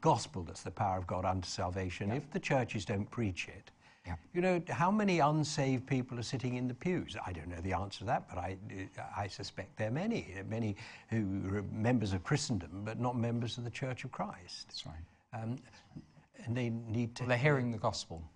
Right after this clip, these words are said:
Speaker 1: They, they need to hear the gospel.
Speaker 2: And we still have that heritage. It's there.
Speaker 1: Yeah.
Speaker 2: It's even in Shakespeare.
Speaker 1: Mm-hmm.
Speaker 2: Uh,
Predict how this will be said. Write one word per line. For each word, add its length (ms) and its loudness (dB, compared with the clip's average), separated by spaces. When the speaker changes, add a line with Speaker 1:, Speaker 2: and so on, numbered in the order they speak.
Speaker 1:
They, 140 -8
they 120 -4
need 360 0
to 80 -8
hear 320 -4
the 120 -10
gospel. 500 -10
Speaker 2:
And 80 -10
we 80 -4
still 260 4
have 280 6
that 180 4
heritage. 580 -4
It's 200 -8
there. 280 2
Speaker 1:
Yeah. 80 -10
Speaker 2:
It's 100 -2
even 200 4
in 80 4
Shakespeare. 680 0
Speaker 1:
Mm-hmm. 200 -14
Speaker 2:
Uh, 60 -4